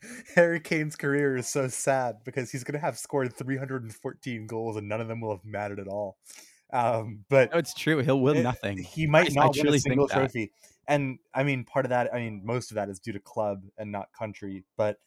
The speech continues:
Speaker 1: yeah, I thought,
Speaker 2: I
Speaker 1: um,
Speaker 2: mean, <laughs> I feel like it's as much due to country, too. Um,
Speaker 1: Yeah, I guess the Euros, the Euro, that, that, that's, that'll be a big regret. Um, I, again, I thought Gareth Southgate, um,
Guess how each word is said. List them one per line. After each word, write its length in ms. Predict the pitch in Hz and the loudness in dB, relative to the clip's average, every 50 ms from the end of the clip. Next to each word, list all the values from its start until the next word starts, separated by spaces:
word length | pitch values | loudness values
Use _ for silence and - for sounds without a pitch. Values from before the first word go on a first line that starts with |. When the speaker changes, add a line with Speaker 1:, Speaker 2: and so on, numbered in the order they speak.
| _ _ _ _ _ _ - | _ _ _ _ _ _ 0
Speaker 1:
yeah, 240 | 123 123 131 127 120 | 4 6 8 8 6
I 80 | 120 | 6
thought, 260 | 117 - 143 139 135 | 4 4 4 6 6
Speaker 2:
I 60 | 135 135 | 6 6
Speaker 1:
um, 60 | 135 | 6
Speaker 2:
mean, 240 | 180 180 180 156 - | 4 2 0 0 0
<laughs> 240 | 156 - - 190 - | 0 0 0 0 -2
I 80 | 143 | -2
feel 120 | 131 180 202 | 0 0 0
like 120 | 202 160 | 0 0
it's 100 | 147 120 | 0 -2
as 160 | 131 120 123 | -2 -2 0
much 220 | 147 131 135 - - | 0 -2 -2 -2 -2
due 100 | - 139 | -2 -2
to 80 | 113 | -2
country, 460 | - - - 127 135 139 - 113 101 - | -2 -2 -4 -4 -4 -4 -4 -8 -10 -8
too. 320 | - - 127 117 104 107 - _ _ _ _ _ _ - - _ _ _ - | -6 -4 -4 -4 -4 -6 -10 _ _ _ _ _ _ -20 -20 _ _ _ -4
Um, 420 | 107 101 95 95 101 101 101 - - | -2 -2 -2 -2 -4 -8 -10 -10 -2
Speaker 1:
Yeah, 260 | 160 147 151 156 151 147 | 2 4 6 6 8 6
I 80 | 147 | 6
guess 220 | 143 175 170 - - | 4 4 2 0 -2
the 160 | 143 131 123 | -4 -4 -2
Euros, 560 | 123 127 127 123 123 120 117 110 110 - - | 0 0 0 0 0 0 -2 -6 -10 -12 -12
the 80 | 117 120 | -10 -8
Euro, 540 | 117 117 120 120 117 113 113 113 110 107 104 - _ - 113 | -6 -4 -4 -2 -2 -2 -2 -2 -4 -6 -8 -10 _ -12 -8
that, 220 | 117 117 110 117 | -8 -8 -6 -6
that, 200 | 120 117 117 110 - _ - | -6 -6 -6 -6 -10 _ -4
that's, 220 | 123 113 110 - | -4 -4 -4 -4
that'll 280 | - 123 120 113 113 110 | -2 -2 0 2 2 0
be 140 | 110 110 | 0 -4
a 60 | 107 92 | -4 -4
big 200 | - 104 95 101 | -4 -4 -4 -6
regret. 440 | 98 92 95 98 92 92 92 - _ _ _ - - _ _ - | -8 -8 -8 -8 -8 -8 -10 -12 _ _ _ -20 -20 _ _ -8
Um, 260 | 110 107 104 104 110 - | -6 -4 -4 -4 -4 -2
I, 100 | 135 147 | -2 0
again, 300 | 151 151 147 123 143 143 | 0 0 2 2 4 4
I 80 | 139 131 | 4 2
thought 240 | - 143 139 127 | 2 0 -2 -2
Gareth 240 | 120 135 135 131 127 | 0 0 0 0 -2
Southgate, 600 | - - 131 123 120 - - - 131 127 123 - _ _ _ _ _ _ _ _ _ _ | 0 0 2 0 0 0 -2 -4 -4 -4 -4 -8 _ _ _ _ _ _ _ _ _ _
um, 460 | - 123 123 117 117 110 107 107 110 | -2 0 0 2 0 -2 -4 -6 -12